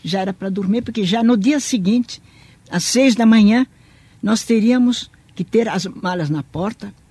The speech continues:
pra recomeçar outra viagem. E eu conheci uma,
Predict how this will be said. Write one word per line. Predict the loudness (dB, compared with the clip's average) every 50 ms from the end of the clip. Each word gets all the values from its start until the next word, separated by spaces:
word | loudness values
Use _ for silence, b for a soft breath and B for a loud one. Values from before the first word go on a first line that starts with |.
| _ -18 -16 -14 -8
pra | -4 -4 -2 -2
recomeçar | -4 -6 -6 -6 -6 -6 -6 -6 -6 -6 -6 -6 -8 -10 -14 -16
outra | -10 -10 -8 -8 -8 -10 -10
viagem. | -8 -10 -10 -10 -12 -14 -18 -20 -20 _ _ B B B B B B B B B B B B
E | -2 0
eu | 0 0
conheci | -2 -2 -2 -2 -2 -4 -4 -4
uma, | -2 -2 0 0 -2 -4